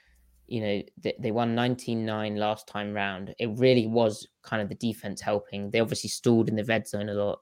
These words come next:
Uh, Geno went, uh, twenty for thirty-one, a hundred ninety-seven yards, z-, zero passing touchdowns. Uh, and, and it was just that game of field goals, wasn't it? Uh,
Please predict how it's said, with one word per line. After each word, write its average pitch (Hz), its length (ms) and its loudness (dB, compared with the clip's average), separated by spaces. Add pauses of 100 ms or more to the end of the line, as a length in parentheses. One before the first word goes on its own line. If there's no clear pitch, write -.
(120)
Uh, 117 140 -2
Geno 117 420 4
went, 107 260 0 (540)
uh, 110 160 4
twenty 107 380 -2
for 101 120 -6
thirty-one, 104 560 2
a 101 40 -2
hundred 104 300 0
ninety-seven 104 600 -2
yards, 104 380 0
z-, - 240 -6
zero 110 400 8
passing 104 400 0
touchdowns. 101 840 -4 (720)
Uh, 101 340 0 (300)
and, 113 120 4
and 113 160 4
it 110 140 6
was 117 240 8
just - 220 -4
that 80 180 4
game 110 240 6
of 101 80 -4
field 107 420 6
goals, 92 440 -4
wasn't 107 320 0
it? 104 200 0 (240)
Uh, 98 300 0